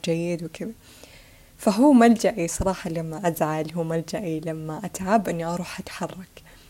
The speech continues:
أوكي، فبالنسبة لي الاهتمام بالجسد عبارة عن حركة. أوكي، كل ما تحركت أكثر، كل ما زاد التدفق في حياتك، كل ما زادت البركة بحياتك. مثل ما يقول: "الحركة بركة". فلما الإنسان كذا يقعد ويركض ولساعات،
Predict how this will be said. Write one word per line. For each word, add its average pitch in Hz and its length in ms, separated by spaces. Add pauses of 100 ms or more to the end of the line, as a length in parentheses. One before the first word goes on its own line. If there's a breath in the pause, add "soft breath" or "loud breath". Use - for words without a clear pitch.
(180 loud breath)
أوكي، 185 280
فبالنسبة 202 560
لي 170 160
الاهتمام 185 460
بالجسد 214 400
عبارة 180 340
عن 180 300
حركة. - 480 (640)
أوكي، 233 260 (380 loud breath)
كل 233 120
ما 220 100
تحركت 208 480
أكثر، - 380
كل 202 240
ما 170 320 (540 loud breath)
زاد 208 320
التدفق 190 560
في - 140
حياتك، 185 460
كل - 140
ما 175 140
زادت 175 360
البركة 175 420
بحياتك. 170 560 (180)
مثل 208 360
ما 180 120
يقول: 165 200
"الحركة 180 460
بركة". 170 460 (520 loud breath)
فلما 220 440
الإنسان 226 400
كذا 202 340
يقعد 202 480
ويركض 190 680
ولساعات، 180 1080